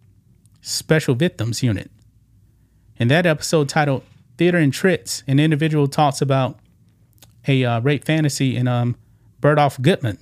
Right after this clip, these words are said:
the same department store where Carroll claims the incident took place. You can't make this up. Wow. Got some more. Speaking of shows, Carroll loved Trump's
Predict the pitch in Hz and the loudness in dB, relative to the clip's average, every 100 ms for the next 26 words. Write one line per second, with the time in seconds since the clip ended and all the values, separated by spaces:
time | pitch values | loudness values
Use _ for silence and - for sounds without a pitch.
0 | _ _ _ _ 120 131 123 - - 180 | _ _ _ _ -2 0 0 -2 0 2
1 | 202 180 - 196 202 160 139 - 147 139 | 2 2 0 2 2 2 0 2 2 4
2 | 120 - - 165 160 139 156 151 127 143 | 2 -2 0 2 2 0 2 2 4 2
3 | 139 147 135 151 131 123 113 170 - 151 | 2 2 0 0 0 0 0 -2 0 0
4 | 127 127 - 113 110 - _ _ _ _ | 0 -2 -4 -6 -6 -10 _ _ _ _
5 | _ _ _ _ _ _ _ - 110 123 | _ _ _ _ _ _ _ -4 0 0
6 | - - - _ _ _ _ _ _ _ | -2 -14 -20 _ _ _ _ _ _ _
7 | _ _ _ _ _ _ _ _ - 196 | _ _ _ _ _ _ _ _ 0 0
8 | - 180 208 107 - _ _ _ _ _ | 2 0 0 -2 -8 _ _ _ _ _
9 | _ _ _ _ _ _ - - 226 226 | _ _ _ _ _ _ -10 -6 -2 0
10 | 160 - 190 185 185 175 - _ _ _ | 0 0 0 2 0 -2 -10 _ _ _
11 | - - 202 220 214 190 165 180 175 - | -10 0 2 4 4 4 2 2 0 -2
12 | - 180 - - - | 0 2 0 -6 -10